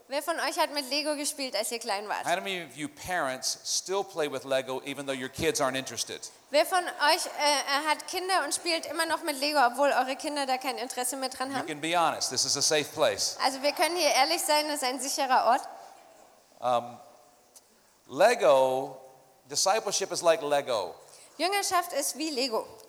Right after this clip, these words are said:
Speaker 2: Lego comes in all shapes and all sizes.
Speaker 1: Lego kommt in allen, ähm, Formen und Größen.
Speaker 2: All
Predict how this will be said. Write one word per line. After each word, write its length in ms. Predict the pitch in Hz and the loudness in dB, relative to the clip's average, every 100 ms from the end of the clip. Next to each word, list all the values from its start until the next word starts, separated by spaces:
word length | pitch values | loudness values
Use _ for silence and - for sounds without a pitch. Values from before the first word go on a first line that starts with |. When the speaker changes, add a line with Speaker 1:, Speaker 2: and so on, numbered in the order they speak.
| - - | -20 0
Speaker 2:
Lego 300 | 151 185 202 | 2 4 4
comes 260 | 196 175 | 2 2
in 80 | 151 | 2
all 200 | 139 170 | 4 4
shapes 380 | 175 202 196 - | 2 -2 -2 -2
and 100 | 151 | 2
all 140 | 156 | 4
sizes. 640 | 160 165 147 123 98 - - - - - | 4 4 4 0 -4 -8 -8 -12 -20 -6
Speaker 1:
Lego 280 | 330 370 | -4 -4
kommt 340 | 370 349 339 330 | 0 0 0 -2
in 220 | 277 285 | -6 -4
allen, 880 | - 285 349 359 330 277 285 277 269 | -2 0 0 -2 -4 -4 -4 -4 -8
ähm, 60 | 240 | -10
Formen 640 | - - 302 349 359 370 285 262 | -10 0 2 2 -2 -4 -4 -4
und 180 | 277 | -4
Größen. 360 | - 254 330 403 - - - _ | -6 -4 -2 -4 -6 -12 -20 _
Speaker 2:
All 200 | 123 151 | 0 0